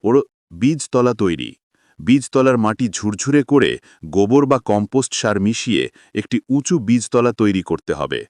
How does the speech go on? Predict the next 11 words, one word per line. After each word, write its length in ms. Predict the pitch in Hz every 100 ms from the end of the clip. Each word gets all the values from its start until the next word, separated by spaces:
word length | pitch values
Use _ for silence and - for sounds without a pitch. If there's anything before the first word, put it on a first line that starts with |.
| _ _ _ _ -
বীজ 260 | 82 151 143
ফেলার 300 | - 127 127
পর 260 | - 110 113 107 _ -
হালকাভাবে 560 | 101 104 131 120 131 127
মাটি 320 | 98 92 123
বা 100 | 117
বালি 260 | 90 85 98
দিয়ে 180 | 104 101
ঢেকে 280 | 82 110 147
দিতে 220 | 110 80
হবে। 260 | 67 64